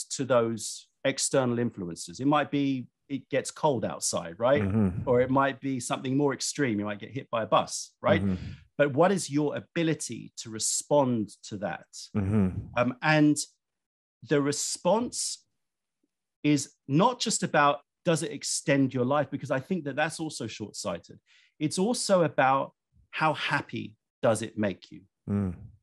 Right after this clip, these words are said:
Speaker 1: Because
Speaker 2: Mm.
Speaker 1: ultimately, happiness is the pursuit of,
Speaker 2: Mm-hmm.
Speaker 1: is our pursuit, right?
Speaker 2: Right. Yeah.
Speaker 1: Um, and so if you sort of, uh, look at sort of a, a dividing line of, like,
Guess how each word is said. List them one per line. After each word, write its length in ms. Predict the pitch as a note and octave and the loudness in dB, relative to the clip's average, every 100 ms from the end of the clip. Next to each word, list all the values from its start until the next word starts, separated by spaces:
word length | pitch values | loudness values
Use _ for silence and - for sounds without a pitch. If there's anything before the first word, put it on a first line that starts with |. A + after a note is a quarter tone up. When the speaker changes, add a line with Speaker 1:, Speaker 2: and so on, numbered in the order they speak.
| - | -6
Speaker 1:
Because 260 | F3 A#3+ | -2 2
Speaker 2:
Mm. 60 | B3+ | 4
Speaker 1:
ultimately, 520 | D4+ - B3 G#3 F3+ | 4 2 0 0 0
happiness 500 | E3 G#3+ G#3+ F#3 - | 0 0 0 -2 -2
is 160 | D3+ - | -4 -6
the 80 | B2+ | -6
pursuit 480 | C#3 - - C#3+ - | -6 -4 -2 -2 -2
of, 120 | G#2+ G2 _ _ _ _ _ _ _ _ - | -12 -14 _ _ _ _ _ _ _ _ -4
Speaker 2:
Mm-hmm. 280 | G2 F#2+ F2+ | -2 -2 0
Speaker 1:
is 140 | C#3+ C3+ | 0 4
our 120 | C#3 | 2
pursuit, 500 | - B2+ - G3+ - - - | 2 -4 -4 -4 -6 -14 -6
right? 260 | A2 F#3 | -4 -2
Speaker 2:
Right. 240 | - A2+ G2 - - _ _ - | 2 4 4 0 -18 _ _ 4
Yeah. 180 | F#2+ D#2 - _ _ _ _ _ _ _ _ - | 4 4 -4 _ _ _ _ _ _ _ _ 0
Speaker 1:
Um, 420 | D#3 D#3+ D3+ D3 - | 4 6 6 2 -2
and 240 | D#3+ E3 E3 | 2 4 4
so 520 | - - E3+ E3+ E3 - | 0 2 4 4 0 -6
if 100 | C#3+ F3 | -8 -6
you 100 | E3 | -4
sort 220 | - G#3 | 0 0
of, 180 | F3+ D3+ | -2 0
uh, 220 | E3+ D3 C#3+ - | 6 6 4 -4
look 260 | E3 F3+ - | -4 -2 -4
at 80 | |
sort 200 | C#3+ E3 | -4 0
of 120 | D3 C3 | 2 2
a, 200 | B2 - | 2 0
a 100 | B2+ A2+ | -8 -6
dividing 500 | - A#2 D3+ E3 C#3 | -6 2 4 4 2
line 300 | A#2+ A2 A2 | 0 2 0
of, 80 | A2 G#2 | -2 -4
like, 320 | A2 G#2+ - | -6 -6 -8